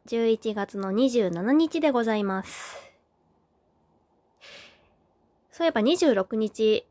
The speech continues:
で、まつりさん手術から一ヶ月。ま、えっと、すずさんが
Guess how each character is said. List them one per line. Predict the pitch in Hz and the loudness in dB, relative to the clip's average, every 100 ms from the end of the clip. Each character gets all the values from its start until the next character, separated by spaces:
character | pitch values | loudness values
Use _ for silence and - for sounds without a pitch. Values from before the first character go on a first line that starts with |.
| _ _ _ _ _ - | _ _ _ _ _ -12
で、 | 202 190 175 - _ _ _ _ | -6 -4 -6 -10 _ _ _ _
ま | 220 220 | -16 -8
つ | 240 | -4
り | 240 | -4
さ | 240 247 240 | -2 -2 -2
ん | |
手 | 240 254 | -4 -4
術 | 226 - | -4 -6
か | 190 | -8
ら | 175 170 _ _ | -8 -8 _ _
一 | 185 | -18
ヶ | - 185 | -10 -10
月。 | 165 - - - _ _ _ _ - _ - | -8 -10 -16 -20 _ _ _ _ -20 _ -10
ま、 | 220 _ _ _ | -10 _ _ _
え | 190 | -8
っ | |
と、 | 185 196 | -6 -6
す | - | -2
ず | 285 | 0
さ | 262 196 | 0 0
ん | 180 | 0
が | 160 | -4